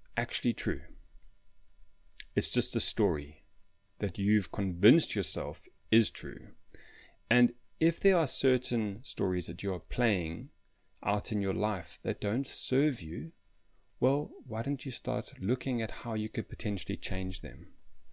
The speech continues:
Now, I do want to just say that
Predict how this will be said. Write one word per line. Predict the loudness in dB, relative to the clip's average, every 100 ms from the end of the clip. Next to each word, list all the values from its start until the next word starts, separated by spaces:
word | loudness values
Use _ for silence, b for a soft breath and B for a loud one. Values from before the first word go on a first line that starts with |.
| B B B B B
Now, | 2 4 2 0 -12 -6
I | 2
do | 4
want | 6 6
to |
just | 6 2 4
say | 4 6
that | 4 2 -2